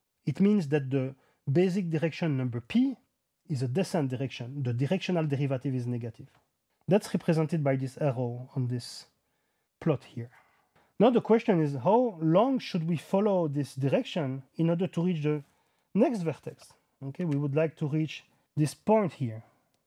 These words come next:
So what is the step that we need to do along this direction to reach the next vertex? The idea is to calculate the distance from the current point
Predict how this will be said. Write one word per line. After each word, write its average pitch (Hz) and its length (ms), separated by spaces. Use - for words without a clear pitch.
So - 140
what 220 180
is 277 140
the 185 120
step - 420
that 170 220
we 175 100
need 170 240
to 143 320
do 180 300
along 208 360
this 160 160
direction 139 720
to 147 160
reach 131 280
the 135 100
next 123 240
vertex? - 540
The 156 140
idea 226 440
is 165 160
to 160 200
calculate 208 800
the 139 140
distance 135 680
from 262 260
the 247 100
current 165 340
point 147 320